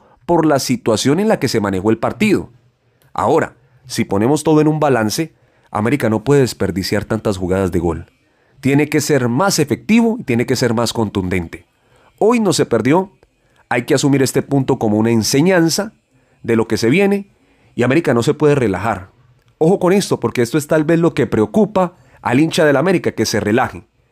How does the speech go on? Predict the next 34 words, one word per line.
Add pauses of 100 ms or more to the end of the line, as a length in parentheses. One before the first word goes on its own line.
(300)
El
hincha
del
América
por
allá
recuerda
el
año
pasado
cuando
Lucas
González
también
clasificó
el
equipo
faltando
dos,
tres
fechas (460)
y
el
equipo
en
cuadrangulares
se
metió
una
relajada
y
bajó
el
ritmo.